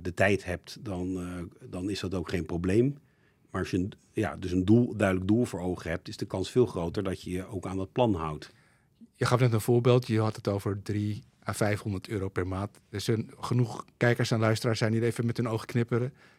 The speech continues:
Speaker 2: en denken: "Dat, dat kan ik never opzij zetten elke maand, zoveel
Speaker 1: Nee.
Speaker 2: geld."
Speaker 1: Nee.
Speaker 2: Is dan beleggen toch, eh, een stap te ver voor zulke mensen?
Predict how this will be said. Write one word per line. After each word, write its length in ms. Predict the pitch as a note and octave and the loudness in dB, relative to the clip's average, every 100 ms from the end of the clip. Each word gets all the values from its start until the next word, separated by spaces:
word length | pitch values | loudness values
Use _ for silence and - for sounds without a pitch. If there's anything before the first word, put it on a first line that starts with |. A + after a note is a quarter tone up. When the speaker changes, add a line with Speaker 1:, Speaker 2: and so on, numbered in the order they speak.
| - | -4
Speaker 2:
en 80 | A2 | 0
denken: 200 | A#2 A2+ | 2 0
"Dat, 260 | A2 - _ _ _ _ _ _ _ | -4 -8 _ _ _ _ _ _ _
dat 200 | A#2 - | -8 2
kan 180 | - A#2+ | 4 4
ik 100 | A#2 | 4
never 640 | B2+ C3 B2 A#2 A#2+ A#2+ - _ _ | 6 8 8 6 4 0 -8 _ _
opzij 400 | C3 - B2 A2+ | -4 4 6 6
zetten 280 | A2 G2 F2+ | 4 2 -4
elke 240 | E2 - | -6 -8
maand, 240 | F2+ D#2+ - | -8 -8 -2
zoveel 160 | C3 D3+ | 6 8
Speaker 1:
Nee. 100 | C#3 | 8
Speaker 2:
geld." 300 | F2 D#2+ - _ - | 2 -8 -12 _ 0
Speaker 1:
Nee. 280 | D3 C3+ - _ _ _ _ _ _ - - | 4 4 0 _ _ _ _ _ _ -20 -20
Speaker 2:
Is 200 | - B2+ | -2 0
dan 320 | - B2 B2+ A#2 | 4 6 6 6
beleggen 360 | B2+ C3 D3 | 6 6 4
toch, 280 | C#3+ C3+ - | 2 0 0
eh, 220 | D3 C3+ | 2 4
een 100 | C3 | 2
stap 220 | B2+ C3+ - | 2 0 0
te 100 | C3 | -2
ver 200 | C3 C3+ | 0 0
voor 120 | C#3+ | -2
zulke 240 | C#3+ C#3 | -2 0
mensen? 280 | C3+ C#3 - | 0 0 -4